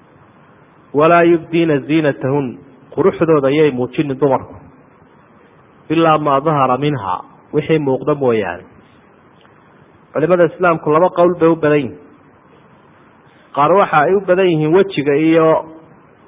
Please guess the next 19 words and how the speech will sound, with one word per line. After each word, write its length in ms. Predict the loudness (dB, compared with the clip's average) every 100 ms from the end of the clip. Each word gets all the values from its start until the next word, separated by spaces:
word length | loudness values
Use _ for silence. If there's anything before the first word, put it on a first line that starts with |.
| -10
intaa 260 | 0 2
laga 180 | 2 0
farxasho 500 | -2 -6 -6 -8 -8 -2
faraha 280 | -2 -2 -6 -20 -20 _ _ _ _ _ _ _ _ _ _ _ _ _
ayay 220 | -4 0 0
"maa 200 | 2 0
dahara 300 | 0 -2 -2
minha" 260 | -4 -4
ku 100 | -6 -12
fasireen. 400 | -12 -8 -8 -8 -14 _ _ _ -20 _ _ _ _ _ _
Qaarna 240 | -2 0 2
waxay 240 | 2 2
ku 140 | -4 -4
fasireen 600 | -4 -4 -2 -2 -2 -4 -14 -20 _ _ _ -2
quruxda 360 | 2 2 2 0
inta 260 | 0 -2
muuqataa 540 | -2 -4 -4 -6 -2 0
waxa 180 | 0 2
weeye 420 | 2 2 -2 -10